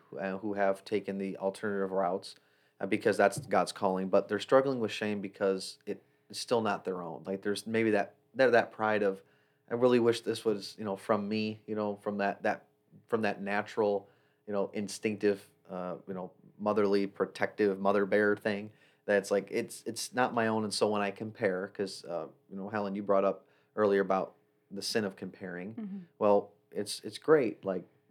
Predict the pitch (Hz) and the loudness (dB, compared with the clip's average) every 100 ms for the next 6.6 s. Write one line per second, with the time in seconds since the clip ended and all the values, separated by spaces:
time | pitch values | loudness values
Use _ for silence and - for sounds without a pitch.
0 | _ 104 98 107 123 123 117 113 113 113 | _ -14 -10 0 0 0 0 0 0 -6
1 | - 101 107 107 107 104 101 104 104 - | -4 -2 2 2 2 -2 -2 0 0 -2
2 | - 95 98 98 - 101 104 98 104 104 | -14 -10 -8 -8 -12 -2 0 0 -2 -2
3 | 101 104 98 - _ 101 95 104 101 107 | -2 -2 -2 -8 _ -4 2 4 4 4
4 | 104 107 107 104 98 95 - 95 101 110 | 2 2 -4 -6 -4 -4 -2 0 0 0
5 | 107 101 95 110 107 104 - 90 101 104 | -6 -6 -6 -4 0 0 -2 -2 0 2
6 | 98 - _ - 123 113 | 0 -10 _ -4 -4 -2